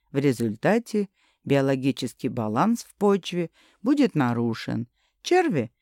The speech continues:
и другие насекомые – начнут мигрировать. Почва будет ухудшаться, уплотняться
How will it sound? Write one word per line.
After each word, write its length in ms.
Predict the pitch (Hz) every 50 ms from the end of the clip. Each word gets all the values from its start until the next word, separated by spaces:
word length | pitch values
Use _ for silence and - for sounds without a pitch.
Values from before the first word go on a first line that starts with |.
| _ _ _
и 100 | - 131
другие 400 | 131 143 160 185 180 151 156 147
насекомые – 800 | 131 131 127 - - 160 151 - 165 143 131 131 120 117 117 - _ _ _ _ _
начнут 500 | - 139 131 123 - - 196 254 254 -
мигрировать. 920 | 185 156 135 117 101 - 113 123 117 113 117 113 104 110 107 104 - - _ _ _ _ _ _ _ _
Почва 400 | - 269 311 262 - - 143 151
будет 400 | 127 117 131 120 - 120 107 -
ухудшаться, 920 | 117 101 - - 113 - - - - 277 285 277 - - - - 220 208 - _ _ _
уплотняться 1040 | - - 196 - - 127 123 113 110 - 170 196 226 254 247 - - - 208 202 196